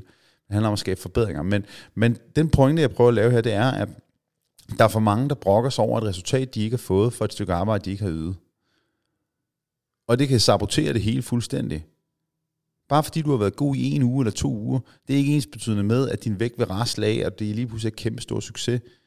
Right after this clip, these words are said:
Det burde gerne begynde at rykke sig efter to til tre til fire uger. Og for langt de fleste rykker det sig ret hurtigt. Men det er også meget subjektivt, om hvorvidt der er nogen, der følger en given plan.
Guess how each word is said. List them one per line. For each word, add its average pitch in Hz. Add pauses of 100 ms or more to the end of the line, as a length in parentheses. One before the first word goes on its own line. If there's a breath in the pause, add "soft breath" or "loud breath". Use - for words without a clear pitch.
(200 soft breath)
Det 139
burde 180
gerne 104
begynde 104
at 104
rykke -
sig -
efter -
to 123
til 98
tre 101
til -
fire 101
uger. 151 (260)
Og -
for -
langt 131
de -
fleste -
rykker 120
det 101
sig -
ret 127 (120)
hurtigt. 196 (640 soft breath)
Men 185 (1200)
det 127
er 123
også 156
meget 143
subjektivt, 120
om 101
hvorvidt 107
der 120
er 104
nogen, 107
der 127
følger 120
en 92
given 113
plan. 92